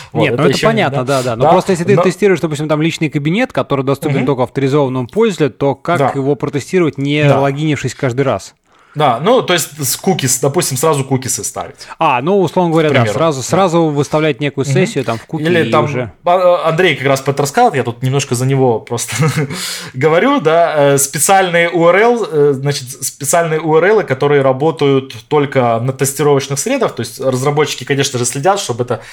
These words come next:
Speaker 1: не стало дырой в приложении, и разрешают, э, такие, э, фокусы только с разработческими средами, где специальный У Р Л, э, э, как бы, э, ав-, ну,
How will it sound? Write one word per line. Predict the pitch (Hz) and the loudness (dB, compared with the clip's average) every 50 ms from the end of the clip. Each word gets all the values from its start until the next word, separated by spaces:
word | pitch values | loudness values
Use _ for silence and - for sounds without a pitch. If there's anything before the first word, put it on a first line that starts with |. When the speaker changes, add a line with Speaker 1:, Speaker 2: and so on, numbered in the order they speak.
| - - - _ | -20 -20 -12 _
Speaker 1:
не | 127 139 143 | -4 -4 -4
стало | - - 151 139 131 127 120 113 | 0 2 2 4 4 2 2 2
дырой | 120 143 143 143 135 131 | 0 2 2 2 2 2
в | |
приложении, | - - 127 135 143 151 220 247 226 190 170 139 127 | -2 -2 -2 -2 0 0 0 0 0 -2 -4 -4 -4
и | 123 127 147 165 165 165 - - _ _ | -4 -8 -10 -10 -10 -12 -14 -20 _ _
разрешают, | 131 135 139 127 139 135 - - 165 160 156 151 143 139 - - - | -2 -2 0 0 -2 -4 -2 0 2 2 2 2 0 -2 -6 -10 -6
э, | 135 131 131 127 127 127 123 120 120 120 - - - - - _ _ _ _ _ _ | -2 0 0 2 2 2 0 0 -2 -4 -8 -16 -20 -20 -20 _ _ _ _ _ _
такие, | - 143 139 - 147 147 147 143 139 139 | -4 -4 -4 -2 -6 -4 -2 0 2 4
э, | 135 131 127 127 127 - - 147 143 135 135 131 127 127 127 127 | 4 4 4 2 0 -2 -4 -2 -2 0 0 2 0 0 -2 -2
фокусы | - 170 165 165 156 131 - 131 | -2 -4 -2 -2 -2 -4 -4 -4
только | 131 147 147 139 139 - 135 127 123 | 0 0 -2 -2 0 0 0 0 0
с | 120 - | -2 -2
разработческими | 139 135 123 135 139 135 139 143 135 - - 127 123 123 | -4 -2 0 0 -2 0 0 -2 -2 -4 -6 -6 -6 -4
средами, | - - 170 220 220 196 165 139 | -4 -2 -2 -2 0 0 -2 -4
где | 127 113 110 117 135 151 147 135 139 - - - - - | -6 -8 -8 -6 -2 -2 -2 -2 -4 -8 -20 -20 -20 -16
специальный | _ - - - 143 139 - 170 170 165 156 147 151 | _ -16 -8 -8 -6 0 2 2 2 2 0 -4 -4
У | - 165 156 | -2 0 0
Р | 156 151 | 4 4
Л, | 175 208 226 220 214 208 208 - _ _ _ _ - | 4 2 2 0 -2 -4 -8 -16 _ _ _ _ -8
э, | |
э, | 165 151 147 147 147 143 151 - 147 151 156 151 143 139 139 - | -4 -2 0 0 0 -2 -4 -8 -12 -10 -8 -6 -6 -6 -8 -4
как | - 147 143 139 131 | -4 -2 -2 0 0
бы, | 139 139 135 131 - | 0 0 0 -2 -6
э, | - - 90 - 127 123 - _ _ _ - _ _ | -12 -18 -16 -16 -16 -16 -18 _ _ _ -20 _ _
ав-, | - 143 139 - - _ | -6 -4 -4 -6 -14 _
ну, | - 208 | -4 -2